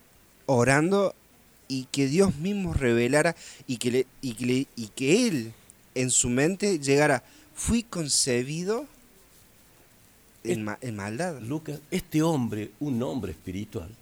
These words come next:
Speaker 2: cuando sintió la ausencia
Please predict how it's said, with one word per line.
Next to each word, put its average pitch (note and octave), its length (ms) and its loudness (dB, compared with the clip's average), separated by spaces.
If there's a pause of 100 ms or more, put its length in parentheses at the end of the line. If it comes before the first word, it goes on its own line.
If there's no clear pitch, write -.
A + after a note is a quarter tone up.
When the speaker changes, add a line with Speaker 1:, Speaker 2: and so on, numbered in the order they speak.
(760)
Speaker 2:
cuando F#2+ 200 -10
sintió A#2 840 -6 (340)
la G2+ 160 -8
ausencia G2+ 1000 -4